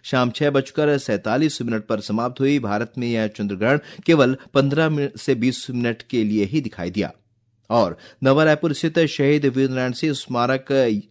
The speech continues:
सह जनजातीय स्वतंत्रता संग्राम सेनानी संग्रहालय और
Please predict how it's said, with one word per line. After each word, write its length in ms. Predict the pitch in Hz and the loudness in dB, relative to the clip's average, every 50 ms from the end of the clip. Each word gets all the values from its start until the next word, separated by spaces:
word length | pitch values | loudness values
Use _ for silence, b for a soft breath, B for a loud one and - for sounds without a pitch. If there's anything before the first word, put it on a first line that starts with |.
| _ | _
सह 400 | - - - - 143 139 143 143 | -20 -12 -4 -2 0 2 2 0
जनजातीय 600 | 127 117 120 113 110 110 107 104 104 - 147 147 | 0 -2 -2 -2 0 0 -2 -2 -2 -2 -2 -2
स्वतंत्रता 420 | 139 - 131 107 - 120 113 - 123 | -2 -4 -8 -8 -8 -8 -8 -8 -8
संग्राम 340 | - 127 117 113 113 117 117 | -6 -6 -4 -4 -4 -4 -4
सेनानी 320 | - 123 113 104 104 110 | -4 -4 -4 -2 -2 -4
संग्रहालय 400 | - - 107 107 110 120 139 151 | -4 -4 -4 -2 -2 -2 0 2
और 200 | 151 143 131 - | 2 2 2 0